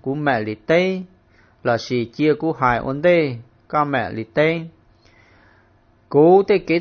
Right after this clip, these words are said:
chảo ya đất chi, cú tàu chảo đất chi, thó có chia lì phùa cú tê kế chảo cho cú.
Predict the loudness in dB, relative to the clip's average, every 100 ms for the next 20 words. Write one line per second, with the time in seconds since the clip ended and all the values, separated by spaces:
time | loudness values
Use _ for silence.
0 | -2 2 2 4 2 2 0 0 0 0
1 | -2 -12 _ _ _ _ _ -6 0 4
2 | 4 4 0 0 2 2 0 0 -2 -2
3 | -2 -8 _ _ _ _ _ _ _ _
4 | 0 2 4 4 2 2 0 0 -2 -6
5 | -2 4 6 4 2 -6 -4 -4 -4 -4
6 | -4 -4 -2 0 0 -2 -4 -4 -4 -4
7 | -6